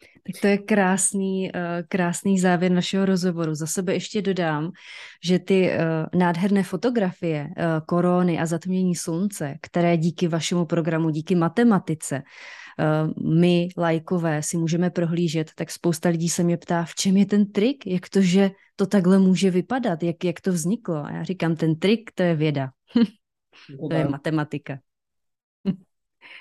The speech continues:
Speaker 1: Já vám moc děkuju, pane profesore, že jste si udělal čas na náš rozhovor pro Záhodno. Eh, děkuju za úžasné povídání, nejenom o zvídavosti, o učení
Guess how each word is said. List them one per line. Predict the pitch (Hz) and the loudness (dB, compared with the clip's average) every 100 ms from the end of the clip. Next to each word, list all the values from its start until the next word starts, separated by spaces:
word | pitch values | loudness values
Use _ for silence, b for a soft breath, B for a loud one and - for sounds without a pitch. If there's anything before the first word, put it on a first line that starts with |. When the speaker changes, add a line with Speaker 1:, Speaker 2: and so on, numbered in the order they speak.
| B B 202 | B B 0
Speaker 1:
Já | 190 | 4
vám | 202 | 6
moc | 208 202 | 6 6
děkuju, | 202 202 190 190 | 2 2 0 2
pane | 185 185 | 0 -2
profesore, | 190 185 180 - 185 | -2 -6 -6 -2 0
že | 185 | -2
jste | 185 | -2
si | 185 - 175 | -6 -2 -4
udělal | 165 180 196 196 | -2 0 2 2
čas | 190 165 196 - - | 0 -2 -2 -6 -6
na | 185 180 | 0 2
náš | 175 180 | 2 0
rozhovor | 180 170 170 175 | -2 -2 -2 -2
pro | 170 180 | -2 -2
Záhodno. | 175 165 175 160 165 156 - b b b - | 0 0 0 -2 -2 -4 -8 b b b -2
Eh, | 170 170 170 | 0 2 0
děkuju | 180 185 175 180 | -2 -2 0 0
za | 175 180 180 - | 0 0 0 -2
úžasné | 175 190 190 185 | -2 -2 0 -2
povídání, | 185 175 175 180 175 170 165 165 | 0 -2 0 2 2 0 -2 -2
nejenom | 170 165 165 170 | -2 -2 -2 -2
o | 175 | -4
zvídavosti, | 160 160 170 160 170 - - 160 | -4 -2 -2 -2 -6 -6 -4 -2
o | 151 | 0
učení | 170 160 - 165 160 156 | -4 -4 -2 0 2 0